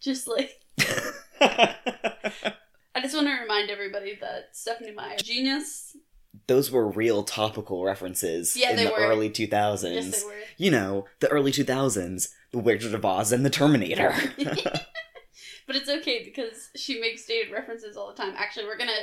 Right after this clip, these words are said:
Speaker 1: we get our first taste of Bella rereading Wuthering Heights again and again in this chapter,
Speaker 2: I don't,
Speaker 1: so.
Speaker 2: I don't know if we have enough time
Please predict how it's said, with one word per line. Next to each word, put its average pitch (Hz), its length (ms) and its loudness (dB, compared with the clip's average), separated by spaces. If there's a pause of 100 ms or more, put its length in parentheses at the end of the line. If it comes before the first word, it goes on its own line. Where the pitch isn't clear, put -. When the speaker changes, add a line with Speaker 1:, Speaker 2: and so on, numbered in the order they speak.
(280)
Speaker 1:
we 247 100 -8
get 247 120 2
our 240 180 0
first 240 320 -6
taste 226 380 -2
of 202 260 -2 (220)
Bella 208 420 2 (160)
rereading 208 720 -6
Wuthering 190 320 -2
Heights 185 320 -2
again 196 240 0
and 185 100 -4
again 185 500 -10 (380)
in 208 120 -6
this 185 200 -14
chapter, - 320 -10 (200)
Speaker 2:
I 139 80 0
don't, 185 160 0
Speaker 1:
so. 220 260 -10 (140)
Speaker 2:
I 151 100 -2
don't 226 200 -2
know 107 420 -2
if 107 160 -6
we 101 100 -2
have 95 220 -2
enough 92 260 -8
time 98 540 -6